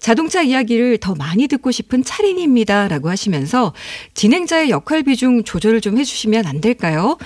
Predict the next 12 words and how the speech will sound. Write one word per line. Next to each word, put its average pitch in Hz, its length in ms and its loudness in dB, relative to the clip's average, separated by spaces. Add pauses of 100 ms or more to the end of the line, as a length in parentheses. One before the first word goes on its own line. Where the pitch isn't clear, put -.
(220)
김필수 294 420 0
교수님의 240 440 2
역할이 196 460 -2 (220)
구십 226 280 -2
퍼센트가 302 460 -4
되면 233 240 2
좋겠습니다."라는 208 1120 -2
의견 165 240 -2
주셨고요. 208 600 -2 (440)
또 226 140 2
아이디 220 520 2
에프에프에이엔님은 190 1400 0